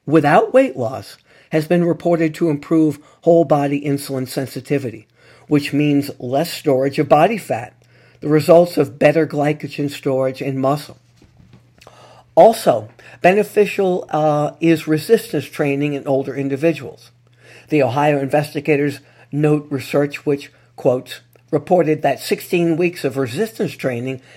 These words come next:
in men between the ages of fifty and sixty-three increased insulin-stimulated non-oxidative glucose disposal by forty percent, likely contributing to the improved whole-body insulin sensitivity. That was twenty-two percent,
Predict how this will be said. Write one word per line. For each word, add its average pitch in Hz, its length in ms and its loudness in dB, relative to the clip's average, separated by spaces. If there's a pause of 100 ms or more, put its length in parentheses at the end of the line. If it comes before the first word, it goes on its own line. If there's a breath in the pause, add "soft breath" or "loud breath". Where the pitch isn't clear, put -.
in 139 180 -2
men 139 240 2
between 139 360 -2
the 131 160 -6
ages 147 320 -4
of - 100 -10
fifty 156 380 -4
and 127 100 -6
sixty-three 143 800 -6 (500 soft breath)
increased 185 640 -2 (100)
insulin-stimulated 170 1300 0
non-oxidative 156 1040 -2
glucose 151 460 -4
disposal 143 680 -2 (300 soft breath)
by 156 140 4
forty 156 320 2
percent, - 480 -8 (640 soft breath)
likely 208 460 0
contributing 165 680 -2
to 165 260 -2
the 147 180 -6
improved 156 540 -2
whole-body 143 560 -2
insulin 147 440 -4
sensitivity. 131 720 -6 (320 soft breath)
That 165 140 -4
was 123 160 -10
twenty-two 170 500 -4
percent, 147 520 -8